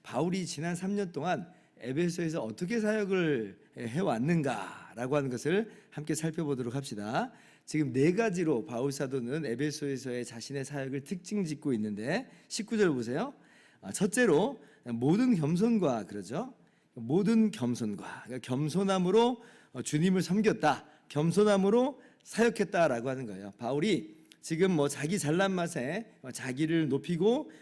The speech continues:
뭐 자랑하듯 그렇게, 어, 지내지 않았다라고 하는 것입니다. 때로는 뭐 사람들이 무시를 할지라도 거기에 막 분통터리지 않았다는 거예요.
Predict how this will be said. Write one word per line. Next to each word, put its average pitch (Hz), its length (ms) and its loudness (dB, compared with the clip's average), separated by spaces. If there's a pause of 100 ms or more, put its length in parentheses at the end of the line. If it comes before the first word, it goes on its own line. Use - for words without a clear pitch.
뭐 127 100 -6
자랑하듯 180 760 0
그렇게, 151 640 -2 (200)
어, 117 240 -8
지내지 131 420 0
않았다라고 117 600 0
하는 120 140 -4
것입니다. 82 600 -10 (340)
때로는 208 600 4
뭐 135 100 0
사람들이 165 540 2
무시를 143 600 0
할지라도 170 680 -4 (300)
거기에 165 380 2
막 202 200 0
분통터리지 160 1000 -2
않았다는 139 580 -2
거예요. 117 460 -6